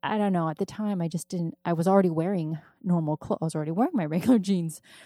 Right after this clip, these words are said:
Like I wasn't, like I mentioned earlier, I wasn't really gearing up heavily, so it wasn't a big deal. And, um, there's nothing, you know, there's nothing wrong with wanting something to kind of meet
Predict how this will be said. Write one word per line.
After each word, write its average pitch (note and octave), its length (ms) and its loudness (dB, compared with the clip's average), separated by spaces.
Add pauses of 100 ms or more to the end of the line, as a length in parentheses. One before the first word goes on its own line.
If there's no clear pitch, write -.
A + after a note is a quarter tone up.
(140)
Like F3+ 140 -10
I F3+ 60 -4
wasn't, - 340 -10 (160)
like - 160 -14
I - 100 -12
mentioned - 280 -12
earlier, B3+ 260 0
I - 60 0
wasn't F3+ 240 -4
really F3+ 160 -6
gearing F3+ 340 -2
up - 140 -10
heavily, E3+ 400 -4
so F3 160 -6
it F3 60 -6
wasn't F3+ 220 -2
a D#3+ 60 -4
big D#3 180 -6 (220)
deal. F#3 400 0 (760)
And, F#3 320 -2
um, F3 440 -2 (1400)
there's G#3+ 160 4
nothing, A3+ 420 0 (120)
you C#4 80 0
know, B3 160 -2 (100)
there's C4 180 -8
nothing A#3+ 280 -4
wrong G#3+ 180 -4
with G#3+ 160 -4
wanting F#3 440 -4 (520)
something F#3 540 -4
to F3 680 -2
kind F#3+ 200 -4
of F3 80 -2
meet E3+ 240 -2